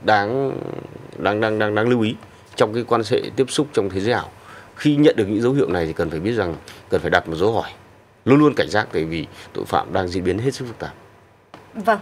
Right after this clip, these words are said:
Speaker 2: chúng ta cần một sự tỉnh táo, một sự tinh ý trước những, đặc biệt là những cái lời mời gọi hấp dẫn như vậy
Speaker 1: Ừ.
Speaker 2: để không bị rơi vào bẫy. Nhưng mà nếu như mà giả sử như mà có người đã bị rơi vào bẫy buôn người rồi, vậy thì theo anh làm cách nào để có thể, ờ, thoát ra được cái bẫy đấy ạ?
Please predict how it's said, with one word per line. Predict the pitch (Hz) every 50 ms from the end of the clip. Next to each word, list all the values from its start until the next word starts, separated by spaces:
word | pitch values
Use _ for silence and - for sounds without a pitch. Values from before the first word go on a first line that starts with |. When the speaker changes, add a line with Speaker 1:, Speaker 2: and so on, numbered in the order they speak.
| - - -
Speaker 2:
chúng | - 208 202
ta | 240 220 208
cần | - 214 208
một | 196
sự | 185 - 208 - -
tỉnh | - 208 175 156
táo, | - - 185 185 196
một | 233 254
sự | - - 233 - - -
tinh | 277 277 269 269 - -
ý | 233 233 220 220 240 240
trước | - - 381 370 294
những, | 269 - 226 285 311 302 311 320 302 - - - -
đặc | 220 214 214
biệt | 233
là | 208 202 196
những | 196 202 196
cái | - 285
lời | 294 285 254 226
mời | 208 196 196 190
gọi | 196 - - 196
hấp | 214 277 285 -
dẫn | 269 - 247
như | 262 262 240
vậy | 226 240 190 - - - -
Speaker 1:
Ừ. | 95 - 85 - - - -
Speaker 2:
để | - 226 220 185
không | - - 302 294
bị | 285 - -
rơi | - 277 247
vào | 240 202
bẫy. | 190 202 - 311 339 - - - - -
Nhưng | 359 359
mà | 349 294
nếu | 254 247 254 262 262 302
như | 359 392 381 370
mà | 349 294
giả | 220 233 214 180 170
sử | - - 254 220
như | 185 190 202 240 262 254
mà | 240 214
có | - - - 208 202 214
người | 277 320 330 294 226 196 185 185 - - - - -
đã | - 214
bị | 226 294 - 214
rơi | 196 262 277 269
vào | 240 220 190
bẫy | 170 196 214 196 349 320 320
buôn | 311 320 320 302
người | 285 254 208 185
rồi, | 202 190 175 - - - - - - -
vậy | 330 302 247 -
thì | 294 285 269
theo | - 349 349
anh | 339 320 302
làm | 311 302 262 247
cách | 330 330
nào | 330 269 240 208 - - -
để | 220 202
có | 208 190
thể, | - 277 202 180
ờ, | 175 170 165 165
thoát | - - 349 339
ra | - 311
được | 240 214
cái | - 240
bẫy | 185 214 - -
đấy | 247 190 196
ạ? | 254